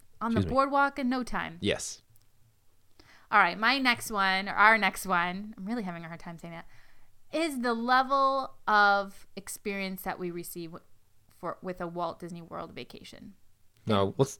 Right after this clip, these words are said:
Speaker 2: dig a little deeper into that, 'cause I'm not exactly sure I understand.
Speaker 1: I'm not exactly sure I ex-, that I even explained it at all with that sentence, but what I mean is, w-, there are very few places that I feel that you can have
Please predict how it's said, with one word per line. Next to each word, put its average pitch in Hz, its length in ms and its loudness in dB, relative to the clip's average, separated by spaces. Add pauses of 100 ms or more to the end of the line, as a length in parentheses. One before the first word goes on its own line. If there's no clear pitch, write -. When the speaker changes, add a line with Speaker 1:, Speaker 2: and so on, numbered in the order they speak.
Speaker 2:
dig 110 160 8
a 101 60 10
little 98 180 6
deeper 85 280 2
into 78 140 -2
that, 71 120 0
'cause 85 100 -2
I'm 95 80 4
not 104 180 4
exactly 87 320 2
sure 90 180 2
I 87 100 4
understand. 80 440 -6 (180)
Speaker 1:
I'm 269 140 -2
not 392 100 0
exactly 285 300 2
sure 226 160 0
I 190 60 2
ex-, - 260 -8 (140)
that 185 260 -4 (180)
I 185 120 -6
even 175 240 -6
explained - 720 -12
it 170 80 -6
at 170 160 -6
all - 400 -2
with - 160 -10
that - 260 -10
sentence, 175 420 -10
but - 280 0 (400)
what 269 120 2
I 285 100 6
mean 247 260 2
is, 190 320 -6 (240)
w-, - 160 -12 (360)
there 240 280 -2
are 233 40 -4
very 262 300 0
few 247 260 -8
places 180 720 -8
that 180 160 -2
I 180 140 -2
feel 170 560 -6 (320)
that 185 380 0 (140)
you 196 280 -10
can 196 180 -10
have 180 640 -4